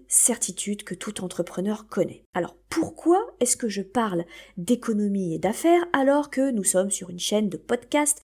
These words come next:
qui est dédiée à l'écriture et au métier d'écrivain ?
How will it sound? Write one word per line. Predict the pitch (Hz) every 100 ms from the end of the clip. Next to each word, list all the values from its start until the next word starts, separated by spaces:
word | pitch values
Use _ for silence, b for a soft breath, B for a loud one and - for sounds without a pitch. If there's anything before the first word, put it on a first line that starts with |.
| _
qui | - 214
est | 175 -
dédiée | 202 185 190 180 -
à | 175
l'écriture | 190 - 175 - 262 294 - -
et | 175
au | 170
métier | 185 196 - 330 330 _
d'écrivain ? | - 240 - 185